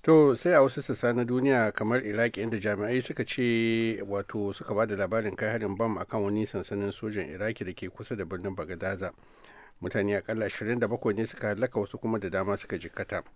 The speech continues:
An dai kai harin ne da tsakar rana a garin Taji da ke da tazarar kilomita ashirin da biyar can arewa da birnin na Bagadaza, babban birnin ƙasar ta Iraq.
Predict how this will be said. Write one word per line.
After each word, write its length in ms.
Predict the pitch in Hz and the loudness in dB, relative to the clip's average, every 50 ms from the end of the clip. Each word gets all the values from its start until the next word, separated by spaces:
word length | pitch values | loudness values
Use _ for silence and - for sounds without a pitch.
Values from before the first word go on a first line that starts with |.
| _ - - | _ -16 -12
An 80 | 110 101 | -10 -8
dai 120 | 101 107 | -8 -6
kai 160 | - - 110 | -6 -6 -4
harin 280 | 104 120 113 113 95 98 | -4 -2 -2 -2 -2 0
ne 460 | 104 107 110 113 113 113 113 117 - | 0 2 2 4 2 2 0 0 -2
da 260 | 107 98 95 92 90 87 | -4 -4 -2 -2 -2 -2
tsakar 280 | - 98 - 117 110 | -4 -6 -2 -2 0
rana 220 | 107 107 104 113 110 | 0 0 0 0 -4
a 80 | 95 85 | -4 -4
garin 240 | 87 92 98 101 98 | -4 -4 -4 -4 -4
Taji 380 | - 127 120 120 110 113 104 | 0 0 0 0 0 -2 -4
da 80 | 90 90 | -4 -6
ke 180 | - - - 92 | -6 -6 -8 -8
da 80 | 90 90 | -8 -8
tazarar 380 | - - 104 101 107 98 104 98 | -8 -8 -6 -4 -2 -4 -4 -4
kilomita 520 | - - 110 95 90 98 98 95 - 92 | -6 -8 -6 -6 -4 -6 -6 -6 -6 -8
ashirin 360 | 65 - - 98 95 101 104 | -8 -10 -12 -10 -8 -8 -6
da 100 | 92 90 | -6 -6
biyar 260 | 87 98 101 117 131 - - - - - - - - _ - | -4 -2 0 0 0 -2 -4 -20 -20 -20 -20 -20 -20 _ -10
can 160 | - 123 104 | -4 -4 -2
arewa 260 | 113 117 104 98 104 | -2 0 0 -2 -2
da 60 | 95 101 | -2 -4
birnin 300 | 87 104 110 123 117 95 | -4 -2 -2 0 0 0
na 100 | 90 92 | -2 -4
Bagadaza, 600 | 82 90 82 87 87 76 92 92 95 87 92 85 - - | -4 -4 -6 -6 -4 -2 -2 -2 -2 -2 -4 -6 -6 -6
babban 300 | - 87 82 90 92 92 | -10 -10 -8 -8 -8 -8
birnin 260 | 101 95 87 95 92 | -8 -8 -6 -6 -8
ƙasar 260 | - - - - 90 | -8 -10 -12 -12 -12
ta 100 | - - - | -12 -10 -10
Iraq. 340 | - 82 80 80 - - | -8 -6 -4 -4 -6 -6